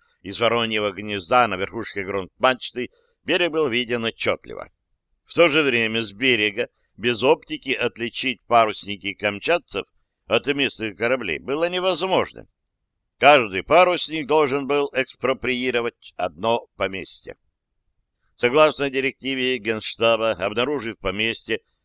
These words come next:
парусник удалялся от него на пяток миль, выходя из зоны прямой видимости. Затем подходил к берегу и высаживал десант. Скрытно подойдя к поместью, десант блокировал его.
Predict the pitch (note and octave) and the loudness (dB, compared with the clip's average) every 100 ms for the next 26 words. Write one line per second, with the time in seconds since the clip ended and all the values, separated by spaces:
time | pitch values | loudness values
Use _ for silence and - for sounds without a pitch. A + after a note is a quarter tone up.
0 | _ D3+ F3 D3+ - B2+ A2 A2+ A#2 G#2+ | _ 4 6 6 0 -8 -6 0 2 2
1 | A2 G#2 G#2+ A2+ A2 G#2+ A2+ - G2+ - | -2 -6 -4 -2 0 0 -2 -2 -6 -6
2 | G2+ G#2 G#2+ C3 _ _ _ G#2+ A2+ C#3+ | -10 -6 -8 -10 _ _ _ -6 0 2
3 | C#3+ C#3+ A2 F2+ C3+ C3 A2 C3 C3 B2 | 4 2 0 -4 -4 -4 -4 -4 -4 -4
4 | C3+ C3 B2 B2 - C3 _ _ _ _ | -6 -6 -8 -8 -8 -10 _ _ _ _
5 | _ _ _ G#2+ C#3+ G3 G3 C#3+ C3+ B2+ | _ _ _ 2 4 4 0 -2 -2 -2
6 | A#2 A2+ G#2 C3 F#3 F#3 E3+ D#3+ F3 F3+ | -2 -2 -4 -4 0 0 -2 -4 -4 -4
7 | C#3 - D#3 B2+ C#3 C3 G#2+ A2 - D2+ | -4 0 0 0 -2 -4 -4 -8 -6 -6
8 | B1 - _ _ _ _ _ _ _ - | -8 -16 _ _ _ _ _ _ _ -12
9 | - C#3 C#3 B2 B2+ - A#2 A#2 A#2+ A2+ | -2 2 2 2 -2 0 -2 2 2 2
10 | - G2 A2 A2 D3+ D#3 _ _ _ _ | 0 -6 -6 -6 -6 -6 _ _ _ _
11 | G2 A2+ - F#3+ E3+ F#2+ F#2+ F2 - D#3+ | -4 -2 4 2 2 -12 -10 -10 -6 -2
12 | F3 E3+ E3 E3 D#3 | 0 2 2 2 0